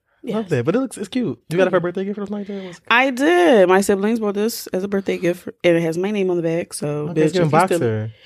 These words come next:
Speaker 1: All
Speaker 2: Yeah.
Speaker 1: right.
Speaker 2: I like that.
Speaker 1: Okay. <laughs> Okay.
Speaker 2: It's giving, like, it's giving it official that Champ is here.
Speaker 1: All right.
Speaker 2: 'Cause
Speaker 1: Catch
Speaker 2: no,
Speaker 1: this
Speaker 2: 'cause
Speaker 1: clay.
Speaker 2: nobody else in the house has a robe like this.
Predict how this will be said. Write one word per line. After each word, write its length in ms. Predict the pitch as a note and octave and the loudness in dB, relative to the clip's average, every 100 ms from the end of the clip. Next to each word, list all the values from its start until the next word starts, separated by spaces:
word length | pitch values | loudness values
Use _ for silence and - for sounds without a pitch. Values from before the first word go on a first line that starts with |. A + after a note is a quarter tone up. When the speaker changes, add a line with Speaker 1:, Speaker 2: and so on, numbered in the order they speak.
| - - _ _ _ _ _ _ _ _ _ _ _ _ F3+ | -20 -20 _ _ _ _ _ _ _ _ _ _ _ _ -18
Speaker 1:
All 80 | - | -14
Speaker 2:
Yeah. 60 | |
Speaker 1:
right. 360 | D#3 B2+ A#2+ A2+ - _ | -12 -12 -12 -14 -18 _
Speaker 2:
I 60 | G3+ | -10
like 200 | B3 B3+ | -10 -2
that. 200 | C#4 D4 | 2 4
Speaker 1:
Okay. 1120 | - A#3+ - E4+ C#4+ - D4+ - D4 D4+ - | 2 -2 2 2 2 2 2 2 0 -2 0
<laughs> 20 | |
Okay. 640 | - C#4+ C4+ - C#3 B2 - | 2 2 2 -6 -8 -8 -10
Speaker 2:
It's 180 | - G3 | -4 -2
giving, 240 | B3 A#3 | 0 0
like, 180 | A#3 - | -2 -2
it's 100 | - | -4
giving 180 | C4+ A3+ | -2 0
it 160 | A#3 A3+ | 0 0
official 280 | C4+ A#3+ | -4 -4
that 80 | F3+ | -4
Champ 200 | E3 A#3+ A3+ | 0 -2 0
is 100 | G3+ | -2
here. 420 | C#3+ G#2+ G2+ G#2+ - | 0 -2 -6 -14 -6
Speaker 1:
All 420 | G3 A3+ A#3 A#3 G#3+ | 0 2 4 2 2
right. 340 | F3 E3 E3 | -2 -2 -2
Speaker 2:
'Cause 100 | F3 | 0
Speaker 1:
Catch 40 | G3+ | 0
Speaker 2:
no, 60 | |
Speaker 1:
this 140 | A3 - | 0 -2
Speaker 2:
'cause 140 | F3+ | 0
Speaker 1:
clay. 60 | G3 | 2
Speaker 2:
nobody 280 | A#3 A#3+ | 2 4
else 160 | A#3 A3+ | 2 0
in 120 | - | -2
the 80 | G#3 | -2
house 160 | G#3 A3 | -2 -2
has 180 | A#3+ A#3 | -4 -4
a 40 | |
robe 100 | A#3+ | -4
like 100 | C3+ | -6
this. 340 | G#2+ F#2+ A2 | -6 -10 -14